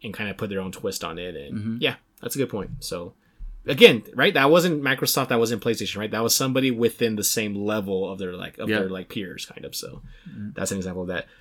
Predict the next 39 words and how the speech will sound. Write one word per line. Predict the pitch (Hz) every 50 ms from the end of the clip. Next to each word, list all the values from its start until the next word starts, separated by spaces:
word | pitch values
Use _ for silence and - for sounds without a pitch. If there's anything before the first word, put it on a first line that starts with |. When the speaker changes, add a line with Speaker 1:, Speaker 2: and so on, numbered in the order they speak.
| - - _ _ _ _ _ -
Speaker 1:
All | 127 135
right, | 131 123 113
Johnny. | 113 110 113 113 -
I, | 113 -
th-, | - 90
I'm, | 123 127 123 127 127 - -
I | 123
think | 131 156 156 135
we | 127 120
kinda | - 127 123 101
got, | 101 107 104 107 - - _ _ - - _ _ _ -
said | - - 240 254
about | 226 165 147 156 156 160 147
mu-, | 147 165 -
as | 123 113 107 113
much | 120 107 101 104 117 139 139 - - -
as | - 123 117 117
we | 113 104 95
can | - - 120 120 123 139 147 160 165 - _ - - -
about | 147 165 175 180 170 170
that. | - 190 190 196 185 165
Did | 135 123
you | 123
have | 127 131
any | 139 135 127
final | - 143 139 139 135
thoughts, | 143 147 170 165 -
or | 110
is | 98 101
that | 104 98 95
it? | - - - - _ _ _ _ _
Speaker 2:
No, | 104 104 101 104 113 117 123 123
that's | 117 117 - -
it | 113 -
for | - 98
that | 98 101 101 101 - - _ _ _ -
Speaker 1:
Do | -
Speaker 2:
article. | - 101 127 143
Speaker 1:
you, | 156 170 -